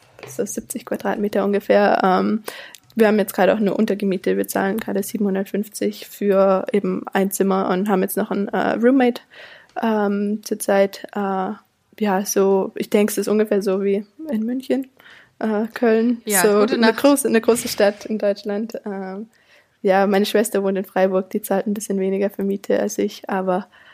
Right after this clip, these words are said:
Speaker 1: ähm, so einen riesigen Unterschied macht's gar nicht.
Speaker 2: Wie kamst du denn auf den Podcast eigentlich? Das ist ja jetzt nicht, ähm, wird dir, warst du einfach bei Spotify und hast da irgendwie geguckt oder hast du nach L-G-B-T-Podcast ge-, Podcasts geschaut,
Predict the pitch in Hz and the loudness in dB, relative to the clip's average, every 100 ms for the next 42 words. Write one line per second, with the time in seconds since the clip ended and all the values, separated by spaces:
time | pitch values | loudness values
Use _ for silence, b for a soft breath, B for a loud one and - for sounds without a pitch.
0 | b _ - 180 170 180 196 285 277 226 | b _ 0 4 4 2 2 2 4 2
1 | 214 196 - 214 220 - 208 214 - - | 0 -2 -2 -2 -2 -2 -4 -6 -8 -8
2 | 240 233 _ B - 240 - 285 415 311 | -8 -10 _ B -2 -2 2 0 0 0
3 | 247 - 226 202 208 - 202 175 - 175 | 0 0 -2 -2 -4 -2 0 0 0 0
4 | 180 208 240 214 202 240 262 - 240 247 | 0 -2 2 2 2 -2 -2 0 2 2
5 | 254 226 247 247 220 220 - 214 - - | 2 0 0 2 4 2 0 -8 -8 -6
6 | 196 202 220 - 208 214 196 - 254 262 | 0 0 2 0 0 -2 -2 -2 -2 -2
7 | 269 247 214 208 - 190 180 160 294 - | 2 2 2 0 -2 0 -2 -2 -2 -2
8 | - 254 240 220 - - - - 50 - | -2 2 0 0 -12 -12 -14 -14 -8 -4
9 | 214 214 196 - 202 190 185 - 254 262 | -2 0 -2 0 0 0 -4 -2 -2 0
10 | 269 - 269 262 - - - 233 - 247 | -2 0 -2 -2 -4 -6 -4 -6 -2 -4
11 | 247 - 240 - - 233 240 - | -4 -2 -2 0 4 4 2 -2